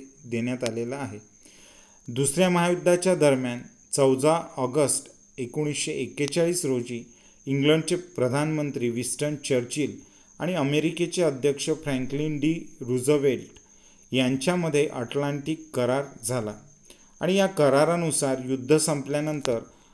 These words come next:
आंतरराष्ट्रीय सुरक्षा निर्माण करण्यासाठी एक कायमस्वरूपी व्यवस्था निर्माण करण्याचा निर्णयसुद्धा घेण्यात आला,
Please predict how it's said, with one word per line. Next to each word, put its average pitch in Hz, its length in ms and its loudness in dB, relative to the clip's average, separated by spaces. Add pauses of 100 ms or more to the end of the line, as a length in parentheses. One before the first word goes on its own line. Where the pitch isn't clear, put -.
(160)
आंतरराष्ट्रीय 160 800 2
सुरक्षा 143 560 0
निर्माण 147 460 -2
करण्यासाठी 135 760 -2 (400)
एक 180 260 0
कायमस्वरूपी 160 720 0
व्यवस्था 131 560 0
निर्माण 139 460 -4
करण्याचा 135 580 -2
निर्णयसुद्धा 127 800 -4
घेण्यात 120 640 -8
आला, 104 200 -10